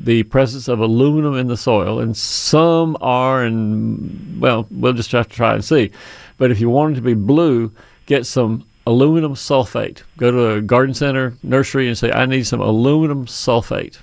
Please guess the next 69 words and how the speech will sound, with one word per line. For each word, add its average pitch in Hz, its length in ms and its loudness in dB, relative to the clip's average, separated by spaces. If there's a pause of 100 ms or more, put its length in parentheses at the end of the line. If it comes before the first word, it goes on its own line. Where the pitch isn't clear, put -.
And 107 120 -8
they 107 40 -4
sell 120 200 2
it 98 60 -2
in 107 60 -4
a 107 60 0
little 117 280 0 (160)
paper 127 240 -2
bag. - 420 -2 (500)
And 120 380 2
you 120 80 0
put 147 220 2
about, 131 640 0 (260)
ooh, 160 240 -4
do, 127 280 -4
do, - 160 -10
do, 117 180 -6
do, 120 200 -4
do, 113 480 2
about 120 200 -2
a 107 40 -2
quarter 147 300 2
of 131 80 -2
a 131 40 -4
cup 139 240 2
to 131 80 -4
a 113 40 -2
half 135 300 -2
a - 40 -14
cup, 123 260 -2
I 120 80 -2
guess, 113 260 0
in 113 100 -4
a 104 60 -2
gallon 120 340 2
of 127 80 0
water 110 340 2 (340)
and 120 100 -4
spread 139 320 2
it 127 100 0
on 127 100 0
the 117 80 -2
ground 120 320 0
underneath 117 500 -2
the 110 100 -2
hydrangea. 110 640 -2 (500)
And 123 260 2
it'll 113 120 0
change 127 320 0
it 117 80 -6
from 113 200 0
a 107 100 2
whitish 120 480 0
pink 123 320 -2
to 110 160 -2
a 107 120 -2
blue, 110 300 2
blue 110 200 0
color. 113 300 -2
It'll 110 100 -4
take 131 200 -4
a 123 40 -2
year 117 300 0
or 113 60 -2
so 117 280 0
for 117 140 -6
that 104 160 -2
to 113 60 -6
happen. 117 440 -2